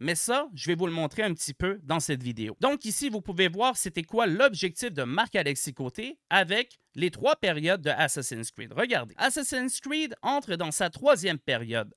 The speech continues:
La période un a été définie par le jeu d'action-aventure qui a pris naissance dans Assassin's Creed et s'est poursuivi jusqu'à Assassin's Creed Syndicate. Période deux se réfère au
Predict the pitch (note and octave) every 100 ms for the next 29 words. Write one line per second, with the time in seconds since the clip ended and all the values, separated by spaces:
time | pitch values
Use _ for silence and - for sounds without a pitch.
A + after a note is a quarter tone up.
0 | - C3+ A#2+ B2 B2 C#3+ D3 F#3+ G3 B2
1 | A2 C3+ B2+ B2+ C#3+ D#3+ B2+ B2 A#2 D#3+
2 | C3+ A#2+ D3 A#2+ A#2 A#2+ E3+ F3 C3 -
3 | D#3+ B2 - A#2+ B2 D#3+ C#3+ B2 A#2+ A#2
4 | A#2 B2+ B2 - B3 G#3 G#3+ B3+ C#4+ D4+
5 | - B3 D4 G#3 G3+ A3+ - A#3+ A#3+ A#3
6 | A3+ - C#4+ G#3+ A#3+ G#3 C#3 - C3 A2+
7 | E3 D3 D#3+ F#3 F3 C#4 D4+ - D3 C#3
8 | A#3 A#3+ - E3+